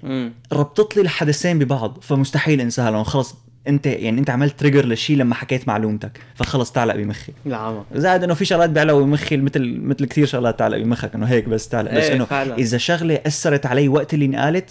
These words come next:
Speaker 2: مية بالمية رح
Speaker 1: تحفظ-،
Speaker 2: أحفظها.
Speaker 1: تحفظها، تطبع بمخك.
Speaker 2: مم.
Speaker 1: أنا معلم،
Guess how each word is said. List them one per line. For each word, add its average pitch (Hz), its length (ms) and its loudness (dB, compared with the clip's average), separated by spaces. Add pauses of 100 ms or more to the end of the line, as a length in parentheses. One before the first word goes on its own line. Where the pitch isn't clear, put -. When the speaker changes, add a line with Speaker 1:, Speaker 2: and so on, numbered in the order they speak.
Speaker 2:
مية 131 200 4
بالمية 117 280 4
رح 110 100 0
Speaker 1:
تحفظ-، 123 40 -12
Speaker 2:
أحفظها. 117 420 -4
Speaker 1:
تحفظها، - 60 -16 (120)
تطبع 113 380 -6
بمخك. 110 180 -10
Speaker 2:
مم. 120 260 0 (480)
Speaker 1:
أنا 147 160 -2
معلم، 151 420 -2